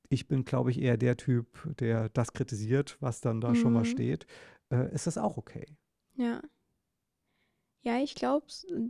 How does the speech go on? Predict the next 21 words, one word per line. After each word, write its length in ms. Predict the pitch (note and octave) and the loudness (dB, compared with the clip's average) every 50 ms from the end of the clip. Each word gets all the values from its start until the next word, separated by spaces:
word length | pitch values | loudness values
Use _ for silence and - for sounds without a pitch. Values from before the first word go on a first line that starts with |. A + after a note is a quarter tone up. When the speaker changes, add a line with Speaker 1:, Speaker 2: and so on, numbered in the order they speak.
| - | -4
Speaker 2:
damit 400 | - A3 A3+ B3 C4+ C4+ C#4 - | -2 0 0 2 2 0 0 -2
kommen 260 | - - C4 B3+ C4 C4+ | -4 -4 -2 -2 0 0
wir 120 | B3+ B3 | -2 -2
auch 80 | B3 B3 | -4 -4
schon 300 | - - B3+ A#3+ A#3+ A#3 | -4 -2 -2 0 0 0
langsam 640 | A#3 A3 A3+ C4+ D4 - C4 B3+ B3+ C4 C4+ C4+ C#4+ - | 0 0 0 -2 -2 -2 -4 -4 -2 -2 -4 -6 -8 -10
zum 220 | - - A#3+ A#3 | -6 -2 -2 -2
Schluss 360 | - - - A#3+ C4+ C#4+ - | -2 -2 -2 0 0 -2 -2
der 180 | - A#3+ A#3+ - | -4 -6 -4 -2
heutigen 400 | A#3 B3 - - A#3+ A3 A3 A3+ | -2 -4 -2 0 0 0 0 0
Folge. 540 | - - A3 A#3+ B3 G#3+ G3+ G#3+ A#3+ D4+ - _ - - - - - - - - - _ - | 0 0 0 2 2 0 0 -2 -2 -4 -8 _ -20 -20 -20 -20 -20 -20 -20 -20 -20 _ -6
Was 180 | A#3+ B3 - | -6 -4 0
sind 160 | - B3+ B3+ | 0 0 0
so 140 | - B3 A#3+ | 2 2 2
deine 240 | A#3 A3+ A3+ A3+ A3+ | 2 2 2 4 4
letzten 540 | A3+ A3 A3+ A3+ - - - - A#3 A3+ A3+ | 2 2 0 -2 -4 -6 -2 0 0 0 0
Tipps 340 | - - C#4 - - - - | 0 -2 -4 -4 -4 -2 0
und 180 | A3+ A#3 A3+ | 0 0 0
Tricks, 320 | - - A#3+ B3+ - - - | 0 -2 -4 -4 -4 -6 -6
die 120 | - A3+ | -4 -2
du 280 | A3+ A3+ A3+ A3+ A#3+ | 0 2 2 0 0